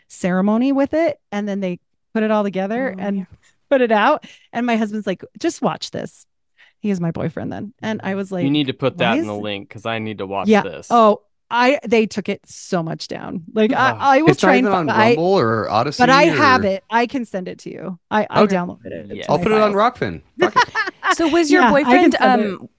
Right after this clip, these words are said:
Speaker 2: was he a Mormon as well, or was he outside
Speaker 1: He
Speaker 2: of the
Speaker 1: was.
Speaker 2: ch-, so he was,
Speaker 1: He,
Speaker 2: but he was
Speaker 1: he
Speaker 2: a
Speaker 1: got out.
Speaker 2: thinker. He
Speaker 1: Yeah.
Speaker 2: was like, "Okay, you know what? This is fucky. I don't like this."
Speaker 1: Yeah.
Speaker 2: And how
Speaker 1: He
Speaker 2: old
Speaker 1: was
Speaker 2: were
Speaker 1: a
Speaker 2: you?
Speaker 1: redhead. Yeah.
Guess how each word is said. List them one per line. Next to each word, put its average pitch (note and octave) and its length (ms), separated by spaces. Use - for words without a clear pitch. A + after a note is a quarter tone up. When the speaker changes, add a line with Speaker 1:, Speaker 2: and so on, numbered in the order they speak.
Speaker 2:
was C4+ 180
he D#4 160
a D4+ 80
Mormon A#3 380
as G#3 180
well, A3 340
or C#4+ 140
was C4 200
he B3 120
outside - 300
Speaker 1:
He A#3+ 80
Speaker 2:
of G#3 60
the G3+ 40
Speaker 1:
was. F#3 220
Speaker 2:
ch-, - 80
so - 180
he D#4 200
was, D#4+ 160
Speaker 1:
He, G3+ 60
Speaker 2:
but A#3 100
he B3+ 160
was A#3 120
Speaker 1:
he - 140
Speaker 2:
a A3 80
Speaker 1:
got A3+ 160
out. E3+ 260
Speaker 2:
thinker. A3 420
He F3+ 120
Speaker 1:
Yeah. G#3 60
Speaker 2:
was G3 180
like, F3 320
"Okay, G3 340
you F3+ 80
know F#3 120
what? F#3 160
This F#3+ 200
is F#3 140
fucky. E3+ 640
I F#3 100
don't F3+ 220
like E3 240
this." A#3 460
Speaker 1:
Yeah. F#3+ 180
Speaker 2:
And A#3 140
how D4 140
Speaker 1:
He C4+ 80
Speaker 2:
old C4 80
Speaker 1:
was C4 100
Speaker 2:
were A#3+ 80
Speaker 1:
a - 20
Speaker 2:
you? G3+ 60
Speaker 1:
redhead. G3+ 500
Yeah. E3+ 260